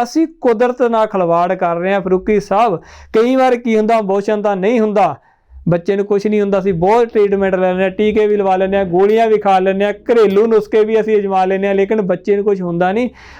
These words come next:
ਉਹ ਪਰਮਾਤਮਾ ਕੀ ਕਰਦਾ, ਜਦੋਂ ਮੀਆਂ ਬੀਬੀ ਆਪਸ ਵਿੱਚ ਗੱਲਾਂ ਕਰਦੇ ਨੇ, ਗੱਲਾਂ ਕਰਦੇ ਆ ਨਾ, ਉਹ ਬੱਚੇ ਦੇ ਕੰਨ ਬੰਦ ਕਰ ਦਿੰਦਾ। ਉਹ ਕਹਿੰਦਾ, "ਬੱਚੇ ਦੀ ਗਰੋਥ ਤਾਂ ਨਾ ਰੁਕੇ।" ਉਹ ਕੁਦਰਤ ਆ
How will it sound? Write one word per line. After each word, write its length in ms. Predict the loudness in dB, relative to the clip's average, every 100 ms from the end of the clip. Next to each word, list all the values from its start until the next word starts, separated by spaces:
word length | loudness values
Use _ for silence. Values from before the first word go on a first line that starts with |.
| -8
ਉਹ 80 | -8
ਪਰਮਾਤਮਾ 640 | -4 -6 -4 -4 -4 -4 -4
ਕੀ 200 | -4 -4
ਕਰਦਾ, 380 | -4 -4 -8
ਜਦੋਂ 360 | -2 0 0 0
ਮੀਆਂ 280 | 0 0 0
ਬੀਬੀ 300 | 0 0 2
ਆਪਸ 260 | 0 0
ਵਿੱਚ 180 | -2 0
ਗੱਲਾਂ 340 | 0 0 0 0
ਕਰਦੇ 340 | -2 -2 -6
ਨੇ, 180 | -8 -12 _ -20 -20 -20 -20 -16 -10 -2 0
ਗੱਲਾਂ 240 | 2 0 0
ਕਰਦੇ 320 | -2 -2 -2
ਆ 60 |
ਨਾ, 220 | -2 -4 -6 _ -20 -6
ਉਹ 220 | -4 -4 _ -20 -10 -6
ਬੱਚੇ 260 | -4 -2
ਦੇ 100 | -2
ਕੰਨ 320 | -4 -4 -2
ਬੰਦ 200 | -2 -4
ਕਰ 160 | -6 -10
ਦਿੰਦਾ। 320 | -10 -8 -8 -8 -12 -12 -6
ਉਹ 60 | -6
ਕਹਿੰਦਾ, 260 | -4 -2 -2
"ਬੱਚੇ 260 | -2 -2
ਦੀ 100 | -2
ਗਰੋਥ 280 | 0 0 -2 -2
ਤਾਂ 120 | -2
ਨਾ 100 | 0
ਰੁਕੇ।" 380 | 0 0 -4 -6 -14 -20 -12 -10
ਉਹ 120 | -6
ਕੁਦਰਤ 400 | -2 0 0 -2
ਆ 100 | -6